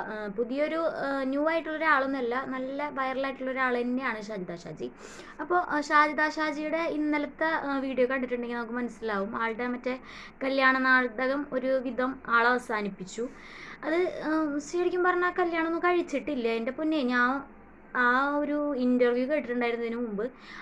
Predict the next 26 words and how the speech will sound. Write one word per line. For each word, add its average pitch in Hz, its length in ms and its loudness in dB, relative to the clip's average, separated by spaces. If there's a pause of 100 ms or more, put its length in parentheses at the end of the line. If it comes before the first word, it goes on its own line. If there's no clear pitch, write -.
(100)
ആ 294 80 8
ഒരു 311 160 2
ഇൻ്റർവ്യൂ 247 480 0
കേൾക്കുമ്പോൾ 247 420 -2
അതിൽ 240 300 0
പറഞ്ഞിരിക്കുന്ന, 233 640 -2
അപ്പോൾ 233 300 -4 (360)
ഇന്നലെ 247 500 0
പറഞ്ഞതും 277 440 2 (380)
അതും 240 320 4
വെച്ച് 277 240 -2
നോക്കുമ്പോൾ 254 360 0
എന്തൊരു 233 240 0
തള്ളാണല്ലേ. 233 720 0 (260)
ശരിക്കും 240 280 2
പറഞ്ഞാൽ 262 320 2
മറ്റേ 262 400 0
നമ്മളെ 247 280 0
ബിഗ് 240 140 -4
ബോസിലെ 233 380 2
മിഥുനുണ്ടല്ലോ, 226 680 -2 (520)
അവൻ 220 200 2
തള്ളിയതിനെക്കാട്ടിലും 226 680 -2
നല്ല 220 200 -4
അസല് 226 380 -2
തള്ളായിരുന്നു. 202 460 0